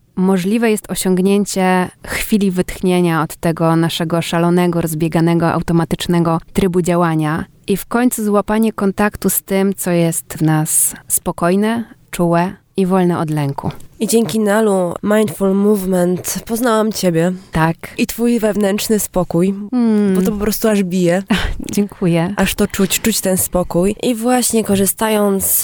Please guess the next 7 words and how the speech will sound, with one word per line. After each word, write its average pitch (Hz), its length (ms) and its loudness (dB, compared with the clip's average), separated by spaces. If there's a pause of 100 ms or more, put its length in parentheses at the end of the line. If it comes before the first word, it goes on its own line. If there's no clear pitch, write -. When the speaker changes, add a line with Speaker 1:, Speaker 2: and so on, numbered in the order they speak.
Speaker 2:
z 185 100 -6
okazji, 180 800 0 (520)
chciałybyśmy, 185 800 0 (280)
drodzy 208 360 0
słuchacze, 170 560 0
życzyć 190 320 -2
wam 160 420 0